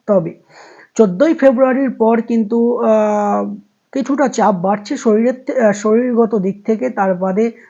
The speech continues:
চোদ্দই ফেব্রুয়ারির আগে কিন্তু অতি অবশ্যই বেটার রেজাল্ট আপনি অনুভব করতে পারবেন। তার কিছুটা কারণ অতি অবশ্যই বলি।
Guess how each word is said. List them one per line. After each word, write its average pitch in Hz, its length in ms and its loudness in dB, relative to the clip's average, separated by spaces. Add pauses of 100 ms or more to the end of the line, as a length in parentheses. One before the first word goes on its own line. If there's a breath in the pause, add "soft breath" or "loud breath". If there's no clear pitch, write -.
চোদ্দই 208 320 0
ফেব্রুয়ারির 214 640 0
আগে 240 320 -2
কিন্তু 180 360 -6
অতি 185 220 -8
অবশ্যই 190 420 -4
বেটার 254 380 -2
রেজাল্ট 190 380 0
আপনি 180 200 -6
অনুভব 170 280 -4
করতে 202 340 -4
পারবেন। 254 380 -4
তার 269 200 -6
কিছুটা 294 380 -6
কারণ 262 360 -4
অতি 208 220 -6
অবশ্যই 180 380 -8
বলি। 190 360 -6